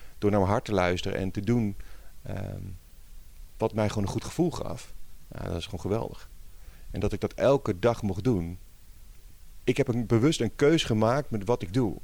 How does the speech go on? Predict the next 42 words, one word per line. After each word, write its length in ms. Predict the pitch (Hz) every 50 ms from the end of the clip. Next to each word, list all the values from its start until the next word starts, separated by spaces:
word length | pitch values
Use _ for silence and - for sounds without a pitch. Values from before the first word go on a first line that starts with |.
| -
En 160 | - - 101 107
ik 100 | 107 -
ben 160 | 113 110 104
er 160 | 110 113 - - -
onwijs 420 | - - 107 120 131 135 135 -
content 460 | - 117 104 98 - 143 139 143 117
mee. 320 | 104 95 90 110 120 131 143 - - - - - - - - -
En 140 | - - 104
ik 80 | 110 -
zie 140 | - 127
gewoon 160 | 110 117 110 -
elke 280 | - 123 143 139 120
dag 120 | 104 113 104
wat 160 | 101 101 98
ik 100 | 104 92
ervoor 220 | 98 - - 101
terugkrijg. 600 | - - 156 139 - - 107 - - - - - - - - - -
Kijk, 140 | - 113 110
voor 120 | - 127 123
mij 140 | 127 135
is 260 | 143 - 110 139 - -
er 120 | 139 -
ook 180 | - 120 107 104
niet 300 | 113 113 - - - - - - - - - - - - - - - -
meer 260 | 113 117 120 120 113
zoiets 560 | - 117 107 - - 120 113 - - - -
als 600 | - 107 107 107 107 104 98 - - - - - - - - - - - - - - -
een 300 | 104 107 104 104 92 -
betere 400 | - 110 107 110 117 - 113 -
of 100 | 98 101
gavere 600 | - - 110 110 113 113 110 - - 101 104 95
functie 400 | - - 117 110 101 - - 101
dan 200 | 92 104 101 101
docent 360 | 92 98 95 - 131 131 123
zijn. 160 | - 92 -
Ik 100 | 101 104
zal 180 | - - 110 110
de 100 | 107 110
rest 200 | 101 120 127 -
van 120 | - 113
het 100 | 107 104
leven 320 | 107 110 110 110 - 107